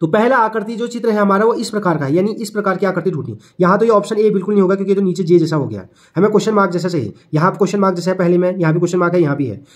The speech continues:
फिर देखेंगे बीच में जो है दो लाइन जैसी हैं, इसमें देखेंगे तो दो लाइन है, इसमें तीन लाइन हो गया तो ऑप्शन डी भी नहीं होगा क्योंकि तीन लाइन। अब जो है कॉम्पिटिशन बचा बी और सी के बीच में। आप देखेंगे कि एक इसका मुंह इधर को है तो दूसरे का मुंह इधर की ओर है,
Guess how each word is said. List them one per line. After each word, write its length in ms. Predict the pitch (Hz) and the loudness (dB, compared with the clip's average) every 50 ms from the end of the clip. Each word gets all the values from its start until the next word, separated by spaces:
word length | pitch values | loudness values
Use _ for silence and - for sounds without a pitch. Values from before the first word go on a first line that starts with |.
| - _ _ | -20 _ _
फिर 140 | - 226 226 | -2 0 2
देखेंगे 300 | 220 226 - 226 233 240 220 | 2 4 2 2 0 0 0
बीच 240 | 190 208 226 202 | 0 -2 -2 0
में 80 | 220 233 | 0 2
जो 100 | 214 233 | 2 2
है 80 | 220 226 | 2 2
दो 140 | 196 202 214 208 | 2 4 4 4
लाइन 200 | 202 190 196 196 | 4 4 4 2
जैसी 240 | 185 185 185 196 | 2 0 0 -2
हैं, 160 | 185 190 202 208 208 - - - _ _ - - - | 0 0 -2 -4 -6 -14 -20 -20 _ _ -20 -10 -4
इसमें 280 | - 202 202 220 233 220 | -4 -2 0 0 2 4
देखेंगे 400 | 208 202 208 208 208 208 208 220 220 220 - - - _ | 4 4 4 2 2 2 2 2 0 -2 -12 -20 -8 _
तो 80 | 165 160 | 0 2
दो 160 | 151 180 190 | 4 4 4
लाइन 260 | 202 208 202 202 202 196 | 6 6 4 4 4 2
है, 200 | 185 196 202 202 - - _ - | 0 -2 -4 -6 -8 -12 _ -8
इसमें 220 | 190 196 247 247 | 0 0 0 0
तीन 160 | 247 240 233 | 2 2 2
लाइन 160 | 220 214 214 | 4 4 4
हो 80 | 196 196 | 4 4
गया 80 | 190 208 | 4 4
तो 80 | 226 | 4
ऑप्शन 240 | 208 180 - 202 196 | 2 2 2 -2 -2
डी 120 | 175 196 | 0 -2
भी 100 | 185 180 | -2 0
नहीं 180 | 196 185 180 175 | 2 2 4 4
होगा 180 | 156 143 175 185 | 4 2 0 -2
क्योंकि 180 | 185 180 190 185 | -2 -4 -6 -2
तीन 160 | 180 160 139 | 0 -2 -2
लाइन। 140 | 120 101 - - - _ _ _ | -2 -6 -10 -16 -20 _ _ _
अब 140 | 156 185 180 | -2 0 2
जो 60 | 185 | 2
है 80 | 190 202 | 2 2
कॉम्पिटिशन 380 | 202 190 185 180 185 190 214 | 2 2 0 0 -2 -2 0
बचा 200 | 208 202 196 208 202 | -2 0 0 0 0
बी 180 | 170 175 196 | 0 2 4
और 140 | 190 180 170 | 4 4 4
सी 160 | 170 - 165 | 2 0 0
के 100 | 156 160 | 0 2
बीच 200 | 143 139 120 - | 0 0 -2 -6
में। 100 | 110 101 - - _ _ _ _ | -10 -12 -12 -16 _ _ _ _
आप 180 | - 185 208 208 | 0 0 0 2
देखेंगे 340 | 196 220 208 214 214 214 220 | 0 0 0 0 -2 -2 -4
कि 180 | 202 233 - - | -4 -4 -2 0
एक 180 | 208 220 226 | 2 2 2
इसका 200 | 214 202 - 214 | 0 -2 -2 -2
मुंह 180 | 214 208 214 214 | 0 0 0 0
इधर 140 | 175 180 175 | 0 0 2
को 100 | 180 202 | 2 2
है 120 | 190 202 | 2 2
तो 80 | 214 208 | 0 0
दूसरे 300 | 170 170 170 165 190 196 | -2 -2 -4 0 0 0
का 80 | 190 196 | 0 0
मुंह 200 | 190 196 208 202 | 0 0 0 0
इधर 140 | 156 147 143 | 0 -2 -2
की 100 | - 151 | 0 -2
ओर 180 | 143 131 110 | -2 -2 -4
है, 60 | 104 | -8